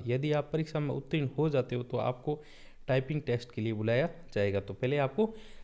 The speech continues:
एग्जाम देना होगा। एग्जाम क्लियर होने के बाद में ही आपका जो सबसे इंपॉर्टेंट पार्ट है टाइपिंग, उसके लिए बुलाएगा। यदि आप टाइपिंग, टाइपिंग टेस्ट में उत्तीर्ण हो जाते हो तो आपको स्टेनोग्राफर पद के लिए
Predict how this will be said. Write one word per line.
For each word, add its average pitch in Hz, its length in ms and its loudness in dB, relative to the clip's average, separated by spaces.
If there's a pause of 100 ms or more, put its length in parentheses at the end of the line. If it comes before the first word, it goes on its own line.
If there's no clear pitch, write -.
(180)
एग्जाम 135 300 2
देना 139 200 2
होगा। 127 340 0
एग्जाम 127 320 0
क्लियर 156 300 0
होने 123 300 -2
के 156 100 -2
बाद 131 300 2
में 147 100 0
ही 175 220 2
आपका 143 320 0
जो 123 160 -4
सबसे - 440 -2
इंपॉर्टेंट 123 520 0
पार्ट 117 300 2
है 123 140 0
टाइपिंग, 104 480 -2 (480)
उसके 107 260 -2
लिए 123 200 0 (300)
बुलाएगा। 110 320 -2
यदि 123 300 2
आप 147 180 4
टाइपिंग, 135 380 0 (240)
टाइपिंग 123 340 0
टेस्ट 127 240 -2
में 120 80 0
उत्तीर्ण 123 300 0
हो 131 160 2
जाते 139 260 2
हो 120 80 -2
तो 156 240 0
आपको 120 380 2
स्टेनोग्राफर 117 640 -2
पद 104 60 -10
के - 100 -6
लिए 190 200 2